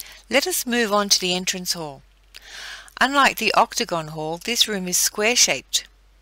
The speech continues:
You can see panels of serpents and dragons on a green pale wall, and these pieces of wooden furniture resembled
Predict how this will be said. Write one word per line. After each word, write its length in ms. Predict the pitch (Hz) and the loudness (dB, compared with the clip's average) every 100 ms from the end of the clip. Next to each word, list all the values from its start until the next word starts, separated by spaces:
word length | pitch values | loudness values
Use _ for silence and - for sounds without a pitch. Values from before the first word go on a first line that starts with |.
| _ - - - | _ -20 -20 -8
You 100 | 214 | -4
can 160 | 247 | -4
see 240 | 214 277 311 | -2 -2 -2
panels 480 | - 190 196 196 180 | -4 -4 -2 -2 -2
of 80 | |
serpents 560 | - - 185 - 233 - | -2 0 -2 -4 -6 -6
and 100 | 190 | -4
dragons 520 | 165 170 175 190 180 | 0 0 0 -2 -4
on 120 | 185 | -4
a 60 | 170 | -4
green 400 | 160 185 190 196 | -4 -2 -2 -2
pale 400 | - 196 180 170 | -4 -2 -2 -2
wall, 380 | 160 165 196 269 - - - - - - | -2 -2 -2 -6 -14 -20 -18 -20 -18 -4
and 180 | 208 220 | 0 2
these 200 | 302 - | 2 0
pieces 500 | - 240 - 208 196 | -4 -2 -2 -4 -4
of 200 | 185 180 | -4 -4
wooden 240 | 202 196 | -6 -6
furniture 540 | - 196 202 220 - | -4 -2 -2 0 -2
resembled 600 | 165 170 - 180 170 175 | -2 -4 -2 -2 -4 -10